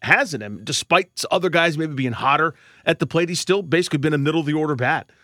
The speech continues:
um, uh, for them, knowing that, hey, if there is a runner on base, that this guy's, again, gonna, gonna put the ball in play and not punch out, which is kind of underrated and valuable, I think, for a team that's scrambling to score runs at times. I, I am such a huge fan of his. I love the way he approaches the game. There was a story in the Washington Post this weekend about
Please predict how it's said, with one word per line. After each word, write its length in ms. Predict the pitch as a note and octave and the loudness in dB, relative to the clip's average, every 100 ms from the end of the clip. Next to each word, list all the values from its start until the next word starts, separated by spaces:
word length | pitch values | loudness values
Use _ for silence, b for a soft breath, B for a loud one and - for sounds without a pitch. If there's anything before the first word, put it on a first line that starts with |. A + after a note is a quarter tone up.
| b | b
um, 460 | - A#2 A#2+ A2 G#2+ | -8 -4 -4 -6 -8
uh, 140 | G#2 - | -10 -12
for 180 | B2+ D3+ | -8 -4
them, 180 | C3 G2+ | -4 0
knowing 340 | C3+ E3+ D3 | 2 2 2
that, 120 | C3 B2 | 0 4
hey, 140 | E3+ | 2
if 80 | C3+ | 2
there 180 | D3 D3+ | 2 4
is 180 | G#3 | 2
a 40 | F#3 | 0
runner 320 | D#3+ D3 C3 | 0 0 0
on 160 | B2 A2+ | -2 -2
base, 320 | A2 C#3 E3 | -2 -2 -2
that 180 | C3+ - | -6 -6
this 160 | C3 | -6
guy's, 260 | - A#2+ B2+ | -2 -2 -2
again, 200 | A#2+ D3 | -2 -4
gonna, 160 | A2+ A2 | -4 -8
gonna 140 | - A#2+ | -6 -6
put 160 | C#3+ | -4
the 60 | C3 | -4
ball 180 | B2 B2 | -2 -2
in 80 | A#2+ | -4
play 300 | - C3+ A#2+ B B | -2 -2 -4 B B
and 120 | - B2+ | -2 0
not 200 | C3 - | 0 -2
punch 240 | C3+ A#2 | -2 0
out, 240 | D3+ A2+ | -2 -2
which 160 | B2+ B2 | -8 -8
is 160 | A#2 - | -8 -6
kind 180 | B2+ | -6
of 80 | A#2+ | -4
underrated 400 | C3 B2 C3 C3 | -2 -2 0 -2
and 80 | A2 | -2
valuable, 360 | A#2+ C3 D3+ A2+ | 0 0 -2 -4
I 80 | |
think, 200 | G#2 A#2 | -6 -8
for 120 | - A2+ | -8 -6
a 40 | |
team 200 | A#2+ B2 | -2 -4
that's 200 | A2+ - B B B | -4 -10 B B B
scrambling 400 | - G3 E3 D3+ | 0 2 2 0
to 60 | |
score 200 | C3 D#3+ | 0 0
runs 240 | C3+ D3+ D#3+ | 2 0 -2
at 60 | |
times. 320 | - G#2+ F#2 - b b b | -6 -8 -10 -16 b b b
I, 240 | - G3+ F3+ | -2 0 0
I 140 | - D#3 | 0 0
am 120 | C#3+ | 0
such 380 | - - F#3+ - | -2 0 0 0
a 60 | |
huge 320 | E3 E3 E3 - | -2 0 -2 0
fan 220 | C#3 C#3 | 0 0
of 80 | B2+ | 0
his. 240 | C3 B2 | 0 -2
I 80 | - | -4
love 220 | G#2 E3 | -2 0
the 60 | D#3+ | 0
way 80 | |
he 20 | D3+ | 0
approaches 360 | - D3 C3 | 0 0 -2
the 80 | A#2 | -4
game. 320 | B2 C3+ B2+ A#2 b | 0 0 0 -4 b
There 60 | B2+ | -6
was 100 | A2 | -4
a 40 | |
story 220 | A2 E3 | -2 0
in 60 | D#3 | 0
the 60 | C3+ | 2
Washington 380 | C#3+ C3+ C3+ | 0 0 -4
Post 360 | B2 - C#3 - | -4 -2 -2 -2
this 160 | C3+ - | -6 -2
weekend 420 | C#3+ D3 C#3 C3+ | -2 0 0 0
about 220 | A#2 G#2 | -2 -4